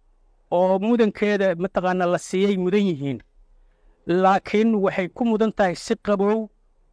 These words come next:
oo walaalnimo, oo ehelnimo, oo derisnimo in looga, in looga wada hadlo. Hadalka madaxweynahan u dhaafa, aniga hal kelmad leen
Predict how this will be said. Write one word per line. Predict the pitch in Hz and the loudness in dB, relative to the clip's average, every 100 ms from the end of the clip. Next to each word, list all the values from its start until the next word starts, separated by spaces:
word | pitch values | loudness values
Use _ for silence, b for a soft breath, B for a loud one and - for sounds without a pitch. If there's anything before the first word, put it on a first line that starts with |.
| - | 0
oo | 180 180 | 2 4
walaalnimo, | 180 190 185 185 190 214 208 208 _ _ - | 4 4 4 0 0 2 2 -2 _ _ -2
oo | 185 190 | 0 0
ehelnimo, | 165 190 196 202 214 202 - | 0 0 2 2 0 -2 -2
oo | 190 | -2
derisnimo | 160 185 180 185 190 202 196 | 2 0 0 -2 2 2 0
in | 196 190 | 0 0
looga, | 170 175 175 - | 2 2 0 -2
in | 190 | -2
looga | 175 180 160 | 0 0 0
wada | 147 | -2
hadlo. | 139 135 135 - _ _ _ _ _ _ _ _ | -4 -6 -8 -12 _ _ _ _ _ _ _ _
Hadalka | - 180 196 180 - - - | -4 2 2 2 -2 -2 -2
madaxweynahan | 160 156 170 180 180 185 | -2 0 0 0 -2 -2
u | 190 | 0
dhaafa, | 190 190 - - - _ _ _ _ | 2 2 0 -6 -6 _ _ _ _
aniga | 175 202 208 | 0 2 2
hal | 202 | 0
kelmad | 208 - 185 190 180 | -2 0 2 0 0
leen | 180 156 | -2 -2